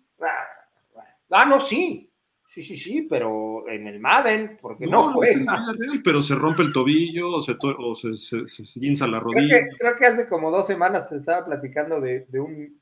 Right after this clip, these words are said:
Speaker 1: pues ni siquiera es meme, sino es un collage como de unas ocho o diez fotos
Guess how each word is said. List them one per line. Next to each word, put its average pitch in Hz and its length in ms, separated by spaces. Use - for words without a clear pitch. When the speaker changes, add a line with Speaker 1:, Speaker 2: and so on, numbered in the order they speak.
Speaker 1:
pues 143 120
ni 151 140
siquiera 196 280
es 202 100
meme, 220 440
sino 151 360
es 151 120
un 240 120
collage 180 640
como 147 240
de 165 60
unas 202 300
ocho 180 300
o - 20
diez 170 260
fotos 165 380